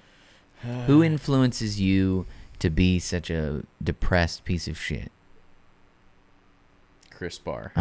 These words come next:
Speaker 2: <laughs> All right.
Speaker 1: <laughs>
Speaker 2: No. <laughs> I,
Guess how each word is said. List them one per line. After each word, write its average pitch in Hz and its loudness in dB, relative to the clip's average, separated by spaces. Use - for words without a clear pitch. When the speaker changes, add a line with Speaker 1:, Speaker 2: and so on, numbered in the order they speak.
Speaker 2:
<laughs> 98 0
All 135 10
right. 117 12
Speaker 1:
<laughs> 180 10
Speaker 2:
No. 143 12
<laughs> - 4
I, 120 8